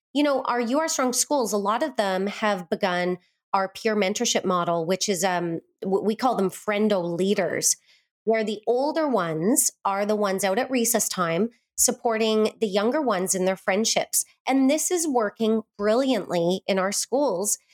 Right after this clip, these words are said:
because children feel so much more comfortable going up,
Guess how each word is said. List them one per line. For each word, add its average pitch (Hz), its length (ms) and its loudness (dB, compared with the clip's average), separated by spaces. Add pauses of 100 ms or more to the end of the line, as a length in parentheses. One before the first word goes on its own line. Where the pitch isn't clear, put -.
(180)
because 262 380 0
children 254 680 0 (720)
feel 262 280 2
so 302 500 0
much 330 240 0
more 254 160 0
comfortable 202 800 -2
going 269 340 0
up, 190 240 -2